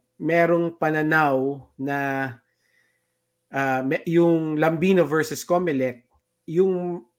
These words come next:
karamihan ng mga justices doon, eh, sa tingin nila,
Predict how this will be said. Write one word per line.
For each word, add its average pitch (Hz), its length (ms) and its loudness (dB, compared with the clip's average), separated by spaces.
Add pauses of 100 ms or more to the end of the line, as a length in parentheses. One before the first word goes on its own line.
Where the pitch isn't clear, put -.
karamihan 196 560 2
ng 175 160 -2
mga 160 240 -4
justices 160 640 -4
doon, 113 400 -8 (1200)
eh, 165 400 2
sa - 160 -4
tingin 190 400 2
nila, 127 480 -2